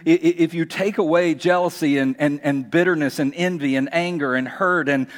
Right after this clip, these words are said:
hostility and worry and, and anxiety and suffering and death and wars and having to worry about what you're gonna, if you take all of those things away, what you're left with in this, in this relationship with God and the relationship that Adam and Eve enjoyed together,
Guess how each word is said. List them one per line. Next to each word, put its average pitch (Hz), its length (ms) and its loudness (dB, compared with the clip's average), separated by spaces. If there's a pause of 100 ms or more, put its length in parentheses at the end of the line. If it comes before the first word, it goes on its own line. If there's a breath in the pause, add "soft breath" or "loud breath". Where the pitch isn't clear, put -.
hostility 160 680 2
and 143 160 0
worry 170 480 4
and, 139 200 0 (160 loud breath)
and 139 140 2
anxiety 175 500 4
and 143 120 0
suffering 175 560 0
and 139 100 -2
death 175 300 4
and 139 160 -2
wars 175 400 2
and 139 140 0 (200 loud breath)
having 165 200 0
to 170 60 2
worry 180 240 4
about 165 200 2
what 180 200 2
you're 180 120 2
gonna, 165 160 0
if 170 240 0
you 170 80 -4
take 196 400 -8
all 247 340 4
of 202 140 2
those 180 280 0
things 208 360 -4
away, 196 360 2
what 208 280 0
you're 202 140 2
left 185 460 2
with 95 360 -8 (340 loud breath)
in 165 180 0
this, 180 280 0 (160)
in 175 120 -2
this 185 200 2
relationship 175 920 -2
with 151 160 -6
God 147 320 4
and 139 100 -2
the 143 60 -4
relationship 175 880 -2
that 147 160 -2 (240 loud breath)
Adam 175 320 -2
and 160 140 -2
Eve 165 340 -2
enjoyed 156 400 -2
together, 151 480 0